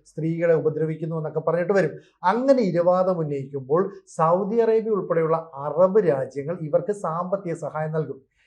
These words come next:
ഈ പണം ഹമാസിന്റെ ഭീകരവാദികൾ അവരുടെ സുഖലോലുപതയ്ക്ക് വേണ്ടി മാറ്റിവെക്കുന്നു, അല്ലെ ചിലവഴിക്കുകയാണ് ചെയ്യുന്നത്. ഇത് മനസ്സിലാക്കിയതോടുകൂടി ഇപ്പൊ സൗദി അറേബ്യ ഇത്തരം പൈസയൊന്നും കൊടുക്കുന്നില്ല.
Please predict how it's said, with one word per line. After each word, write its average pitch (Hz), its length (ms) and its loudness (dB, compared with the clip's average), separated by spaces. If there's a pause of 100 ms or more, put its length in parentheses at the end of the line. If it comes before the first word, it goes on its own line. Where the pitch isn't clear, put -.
(160)
ഈ 226 340 4
പണം 165 400 0 (140)
ഹമാസിന്റെ 226 600 4
ഭീകരവാദികൾ 165 880 2
അവരുടെ 165 340 0
സുഖലോലുപതയ്ക്ക് 175 1000 -4
വേണ്ടി 147 440 -8 (160)
മാറ്റിവെക്കുന്നു, 160 600 -2
അല്ലെ 165 160 4
ചിലവഴിക്കുകയാണ് 170 600 2
ചെയ്യുന്നത്. 160 340 -4 (280)
ഇത് 226 160 0
മനസ്സിലാക്കിയതോടുകൂടി 165 920 2
ഇപ്പൊ 165 200 2
സൗദി 156 340 -2
അറേബ്യ 160 280 -2
ഇത്തരം 156 220 -6
പൈസയൊന്നും 151 480 -6
കൊടുക്കുന്നില്ല. 139 480 -8